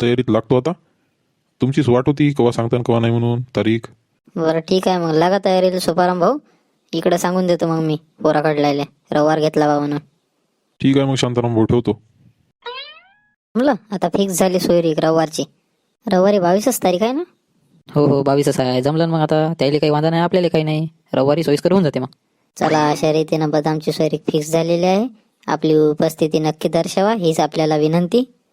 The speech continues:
Speaker 2: आणि मित्रांनो, आपल्या चॅनलवर जर आपल्याला व्हिडिओ आवडला असेल तर नक्की सबस्क्राईब करा आणि आपल्या मित्रांना शेअर नक्की करा. आणि ज्यांले ज्यांले आलू वांग्याची भाजी आणि गपगपशीर आवडत असेल त्यांनी लाईक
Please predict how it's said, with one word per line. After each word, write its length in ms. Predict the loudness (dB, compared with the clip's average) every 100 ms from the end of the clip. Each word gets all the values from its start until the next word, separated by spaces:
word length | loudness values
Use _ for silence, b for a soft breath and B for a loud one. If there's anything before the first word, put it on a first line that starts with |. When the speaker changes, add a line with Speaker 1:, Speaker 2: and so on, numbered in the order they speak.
| _
Speaker 2:
आणि 200 | -6 -2
मित्रांनो, 460 | -2 0 0 -2 -2
आपल्या 340 | -2 0 -2
चॅनलवर 540 | 0 -2 0 0 0 0
जर 180 | 0 0
आपल्याला 400 | 0 0 0 2
व्हिडिओ 240 | 2 2
आवडला 440 | 0 0 2 2
असेल 360 | 0 2 0 0 -6 b b b b _ -6
तर 100 | -2
नक्की 360 | -4 -2 -2
सबस्क्राईब 420 | -2 -2 -2 -2 0
करा 300 | 0 0 0 -4 -6
आणि 180 | -4 -2
आपल्या 280 | -2 -2 -2
मित्रांना 440 | -2 -2 -2 -2
शेअर 280 | -2 0 0
नक्की 320 | -2 -4 -2
करा. 200 | -2 -4 -6 _ _ _ _
आणि 260 | -6 -2 -2
ज्यांले 300 | 0 0 0
ज्यांले 260 | 0 0
आलू 200 | 2 2
वांग्याची 420 | 0 0 -2 -2
भाजी 240 | -2 0 -2
आणि 80 | 0
गपगपशीर 560 | -2 0 -2 0 0
आवडत 320 | 2 2 0
असेल 300 | 0 0 -2
त्यांनी 380 | -2 -2 -2 0
लाईक 160 | 0